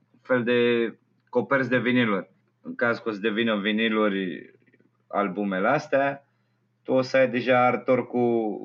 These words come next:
într-o colecție de tricouri. O să ai un sneak peek despre cum o să arate vinilul, când o fi să iasă, dacă iese.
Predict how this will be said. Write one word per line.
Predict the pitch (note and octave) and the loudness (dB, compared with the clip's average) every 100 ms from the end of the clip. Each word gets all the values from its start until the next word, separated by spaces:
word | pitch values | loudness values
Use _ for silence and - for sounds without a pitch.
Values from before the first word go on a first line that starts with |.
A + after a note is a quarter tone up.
| - - | -14 -6
într-o | A#2 - B2 | -6 -2 -2
colecție | - A2+ A2+ - | 0 0 0 0
de | G#2+ G#2+ | -2 0
tricouri. | A2 G#2+ G2 F2 D#2+ - _ _ _ _ _ | -2 -2 0 0 -4 -14 _ _ _ _ _
O | _ F#2 | _ -18
să | - | -6
ai | G2 G2 | -2 0
un | F#2+ G2 F#2+ F#2+ F#2+ F2 F2 | 0 -2 -2 -4 -6 -10 -14
sneak | - - A2 G#2 | -16 -12 -4 -4
peek | - - F#2 - - _ _ _ _ | -2 -6 -6 -8 -20 _ _ _ _
despre | - F#2+ _ F#2+ | -14 -14 _ -12
cum | - | -6
o | F#2+ | -6
să | - | -2
arate | F#2+ F#2 F#2+ | -2 -2 -4
vinilul, | F2+ F#2+ G2+ G2 F#2+ F2+ - | -2 0 0 2 0 -2 -2
când | G2+ F#2+ | -2 2
o | F#2+ | 0
fi | - F#2+ | 0 -6
să | - F#2 | -2 -2
iasă, | F2+ G2+ G2+ - | 2 2 0 -2
dacă | F#2 F#2+ - G2 | -2 -2 -2 -2
iese. | F#2 - - | -2 -6 -10